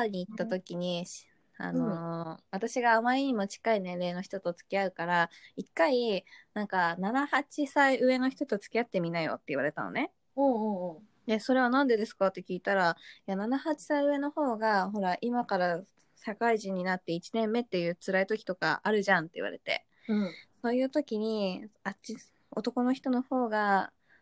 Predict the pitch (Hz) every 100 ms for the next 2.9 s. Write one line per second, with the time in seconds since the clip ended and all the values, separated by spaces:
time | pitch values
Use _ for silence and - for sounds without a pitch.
0 | _ 190 185 185 180 185 180 - _ _
1 | - 220 196 156 - _ _ - 240 262
2 | 269 269 269 262 262 175 165 160